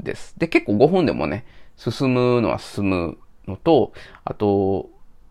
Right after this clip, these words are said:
まあ、将棋の多面指しみたいに、もういろんなプロジェクトを抱えている人が、「はい、これ、これ、これ、これ、これ、これ、これ、これ、これ、これ、これ、これ、これ」っていうのが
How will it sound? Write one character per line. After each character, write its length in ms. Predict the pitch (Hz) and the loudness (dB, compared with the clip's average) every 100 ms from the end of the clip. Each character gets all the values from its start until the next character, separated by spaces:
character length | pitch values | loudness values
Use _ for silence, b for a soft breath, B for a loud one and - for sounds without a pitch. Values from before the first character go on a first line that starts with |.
| - | -4
ま 160 | 127 | -2
あ、 40 | 104 | -2
将 340 | - 131 147 | 4 6 6
棋 120 | 143 | 6
の 120 | 156 | 2
多 140 | 151 151 | 2 2
面 160 | 180 185 | 2 2
指 120 | 180 | 2
し 100 | 180 | 2
み 120 | 175 | -2
た 160 | 143 65 | -2 -2
い 80 | |
に、 340 | 101 104 78 - - | -2 -2 -4 -10 -6
も 220 | 107 - | -4 -2
う 40 | |
い 40 | 131 | 0
ろ 140 | 165 | 2
ん 40 | 214 | 2
な 100 | 185 | 2
プ 100 | 170 | 2
ロ 60 | |
ジ 60 | 147 | 2
ェ 40 | |
ク 60 | 131 | 2
ト 40 | |
を 40 | 110 | 0
抱 200 | 117 131 | 0 0
え 40 | |
て 60 | 117 | 0
い 40 | |
る 60 | 110 | 0
人 100 | 101 | 2
が、 180 | 120 b b b b | 2 b b b b
「は 120 | - 196 | 2 4
い、 80 | |
こ 120 | - 156 | 6 4
れ、 80 | |
こ 100 | 156 | 6
れ、 100 | 156 | 6
こ 100 | 156 | 6
れ、 80 | 156 | 6
こ 80 | 165 | 6
れ、 60 | 156 | 6
こ 80 | 156 | 6
れ、 40 | |
こ 80 | 165 | 8
れ、 80 | 156 156 | 8 6
こ 80 | 156 | 6
れ、 0 | |
こ 0 | |
れ、 220 | 147 156 | 4 6
こ 80 | 151 | 6
れ、 80 | 151 | 6
こ 80 | |
れ、 60 | 151 | 6
こ 60 | 156 | 4
れ、 60 | 151 | 4
こ 60 | |
れ、 60 | 151 | 2
こ 60 | 151 | 2
れ」 80 | 151 | 0
っ 40 | 151 - - | 0 -12 -2
て 120 | 98 | 0
い 40 | |
う 40 | 92 | 2
の 100 | 78 | 0
が 180 | 67 | -4